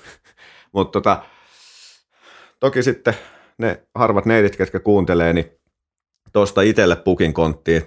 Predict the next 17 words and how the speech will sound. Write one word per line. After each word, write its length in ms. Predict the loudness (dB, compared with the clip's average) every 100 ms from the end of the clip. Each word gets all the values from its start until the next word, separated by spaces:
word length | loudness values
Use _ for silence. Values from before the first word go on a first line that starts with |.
| -2
tai 160 | -2
konttiin. 680 | -2 -4 -6 -2 -2 -2 -8 _ _ _ _ _ _ _ _
<laughs> 40 | -6
mihin, 380 | -6 -6 -6
mihin 340 | -2 -2 0 0
tahansa 420 | 0 -2 -2 -6 -8
konttiin. 680 | -10 -6 -6 -8 -6 -4 -4 -6 -16 -16 -16 -16 -18 -4
Mut 240 | -2 0
tota, 280 | -2 0 0 0 -2 -4 -8 -6 -8 -12 -20 -4
jäbille, 480 | 0 2 2 2 2
niin 140 | 0
tässä 260 | 0 -2 -2
on, 100 | -4
tässä 300 | -4 -4 -2
on 120 | -4 -2
helvetin 440 | -2 0 0 -2 0
tyylikäs 520 | 0 2 0 -4